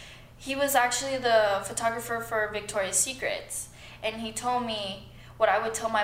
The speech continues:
models is listen to just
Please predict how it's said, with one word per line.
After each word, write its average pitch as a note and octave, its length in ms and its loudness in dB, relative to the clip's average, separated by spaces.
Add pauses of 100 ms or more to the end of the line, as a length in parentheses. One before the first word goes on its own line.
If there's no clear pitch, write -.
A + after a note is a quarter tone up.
models G#3 640 4
is G3+ 400 -2
listen D#4 640 -4
to A#3 500 -8
just G#3+ 360 -4